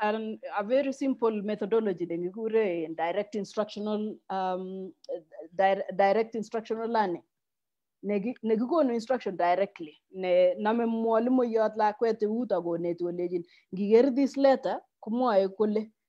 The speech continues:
ko ngituiyo ak ni, komwa kouni." ak-, akotoretech in, uh, serikalitab America kokonech rabisiek, keal, kesir kitabusiek, kikisir kitabusiekab Tusome che kiter ak kitabusiek che cham keboisie.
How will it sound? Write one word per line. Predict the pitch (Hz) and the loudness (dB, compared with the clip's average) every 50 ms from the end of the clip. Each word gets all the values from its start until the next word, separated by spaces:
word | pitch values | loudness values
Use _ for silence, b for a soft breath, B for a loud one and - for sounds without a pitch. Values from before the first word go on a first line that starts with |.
| _ | _
ko | - 214 233 | 2 2 2
ngituiyo | 214 - 220 220 220 214 214 214 208 247 262 | 2 2 0 -2 -2 -2 -2 2 4 6 8
ak | 269 262 240 | 8 6 6
ni, | 214 190 196 233 226 | 2 -2 -4 -6 -6
komwa | - 233 226 240 254 254 226 | -2 -2 0 2 4 2 2
kouni." | 196 202 208 220 220 208 202 - _ _ _ _ _ _ _ _ _ _ _ _ _ _ _ _ _ _ _ _ _ - | 2 -2 0 0 0 0 -2 -4 _ _ _ _ _ _ _ _ _ _ _ _ _ _ _ _ _ _ _ _ _ 0
ak-, | 220 226 226 220 220 _ - | 2 2 2 0 -4 _ 0
akotoretech | 233 233 220 226 214 220 220 214 214 240 254 254 262 247 247 220 220 | 0 2 4 4 2 4 2 2 4 4 4 6 4 4 4 4 2
in, | 247 240 240 240 247 240 240 | 0 0 0 0 -2 -2 -2
uh, | 240 240 240 240 240 240 240 214 165 _ _ _ - 202 214 214 | -2 -2 -2 -2 -2 -2 -4 -8 -10 _ _ _ -8 -6 -6 -2
serikalitab | 220 240 226 233 247 262 277 285 269 277 254 214 | -2 2 4 6 6 6 4 4 4 4 4 4
America | 185 180 185 196 196 190 190 175 170 | 4 2 2 0 0 0 0 -2 0
kokonech | 180 214 226 262 262 269 269 247 202 | 0 2 2 2 2 4 2 4 2
rabisiek, | 180 165 175 175 165 - 220 226 254 349 349 - - | 2 0 0 -4 -2 0 -2 -2 -2 -4 -8 -4 2
keal, | 240 233 214 208 208 214 214 - - | 2 4 4 4 4 2 -2 -2 2
kesir | 226 233 226 226 226 196 - | 2 2 4 2 0 2 2
kitabusiek, | 226 214 277 277 233 220 196 - - 196 180 | 4 6 6 4 4 2 -4 -4 -4 -6 -4
kikisir | - 208 208 240 240 269 262 | -4 -4 -6 -4 -6 -6 -6
kitabusiekab | 254 277 294 294 247 220 202 - 202 190 185 175 175 - - | -4 -2 -2 0 0 -2 -4 -4 -2 -2 -2 -2 -2 -6 -14
Tusome | 202 - - 214 214 196 175 170 170 170 | -14 -4 -2 -2 0 0 -2 -4 -4 -2
che | 185 180 180 | -2 -4 -2
kiter | 180 220 220 220 220 240 240 240 247 | -2 -4 -4 -4 0 4 4 6 6
ak | 247 214 | 6 4
kitabusiek | 180 - 202 190 180 175 165 - 175 175 - | 2 -2 -4 -4 -4 -6 -8 -8 -10 -10 -6
che | 175 175 160 165 | -6 -6 -6 -4
cham | 190 190 208 202 | -4 -4 -4 0
keboisie. | 214 220 208 220 208 202 196 180 - - 214 202 170 | -2 0 0 0 -4 -4 -6 -8 -10 -6 -6 -6 -6